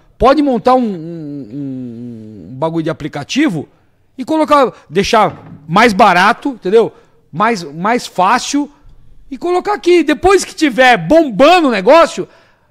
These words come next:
não é que a prefeitura vai ficar administrando. Ela pega e vende pra iniciativa privada. Mas vende, por exemplo, pode vender até pra fora do país, não tem problema.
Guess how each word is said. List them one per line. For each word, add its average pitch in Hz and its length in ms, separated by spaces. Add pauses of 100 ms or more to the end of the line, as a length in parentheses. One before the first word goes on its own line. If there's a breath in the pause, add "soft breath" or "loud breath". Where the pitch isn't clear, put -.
(120)
não 302 100
é 349 40
que 381 60
a 392 40
prefeitura 285 380
vai 247 80
ficar 247 160
administrando. 208 720 (120 soft breath)
Ela 294 200
pega 302 240
e 349 40
vende 339 280
pra 359 100
iniciativa 339 560
privada. 311 560 (400 soft breath)
Mas 202 220
vende, 240 320
por 233 160
exemplo, 196 200
pode 381 160
vender 381 200
até 359 180
pra 403 160
fora 392 240
do 381 80
país, 269 360
não 226 60
tem 269 120
problema. 208 460